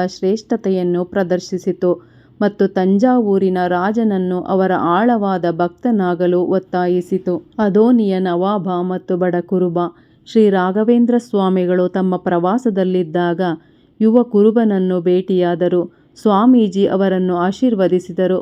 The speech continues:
ಮತ್ತು ಕಷ್ಟದ ಸಮಯದಲ್ಲಿ ಅವರನ್ನು ಸ್ಮರಿಸುವಂತೆ ಹೇಳಿದರು. ಕೆಲವು ದಿನಗಳ ನಂತರ ಸ್ಥಳೀಯ ಪರ್ಷಿಯನ್ ಅದೋನಿಯ ನವಾಬನು ತನ್ನ ಕುದುರೆಯ ಮೇಲೆ ಸವಾರಿ ಮಾಡುತ್ತಿದ್ದನು.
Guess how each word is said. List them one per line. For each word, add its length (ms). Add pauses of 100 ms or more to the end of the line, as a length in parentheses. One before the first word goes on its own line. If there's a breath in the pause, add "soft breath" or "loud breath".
ಮತ್ತು 280
ಕಷ್ಟದ 460
ಸಮಯದಲ್ಲಿ 680
ಅವರನ್ನು 440
ಸ್ಮರಿಸುವಂತೆ 840
ಹೇಳಿದರು. 560 (460 loud breath)
ಕೆಲವು 380
ದಿನಗಳ 480
ನಂತರ 380 (100)
ಸ್ಥಳೀಯ 600
ಪರ್ಷಿಯನ್ 600 (100)
ಅದೋನಿಯ 580 (520 soft breath)
ನವಾಬನು 680
ತನ್ನ 340
ಕುದುರೆಯ 540
ಮೇಲೆ 320
ಸವಾರಿ 500
ಮಾಡುತ್ತಿದ್ದನು. 760